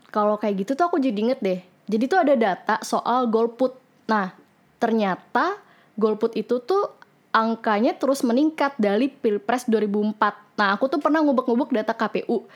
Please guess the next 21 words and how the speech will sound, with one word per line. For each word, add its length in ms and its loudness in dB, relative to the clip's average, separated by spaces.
Di 160 2
data 240 2
K 160 0
P 160 0
U 80 2
tuh 80 2
bilang 320 4
di 80 2
Pilpres 480 0
dua 160 2
ribu 140 2
empat 400 2
yang 100 0
putaran 400 0
kedua 400 2
itu 320 -2
angka 320 2
golputnya 460 0
dua 180 2
puluh 80 -4
tiga 180 0